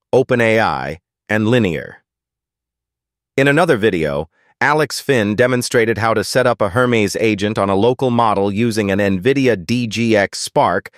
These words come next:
to create a twenty-four seven available A I assistant. The process involved setting up the D G X Spark in headless mode,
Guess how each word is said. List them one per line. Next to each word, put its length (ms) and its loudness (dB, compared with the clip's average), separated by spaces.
to 100 0
create 380 2
a 60 2
twenty-four 640 0
seven 460 0
available 580 2
A 220 2
I 240 2
assistant. 680 -4
The 100 0
process 480 0
involved 520 0
setting 360 0
up 160 0
the 80 0
D 260 -2
G 240 2
X 160 -2
Spark 400 -2
in 120 -2
headless 460 -2
mode, 400 -2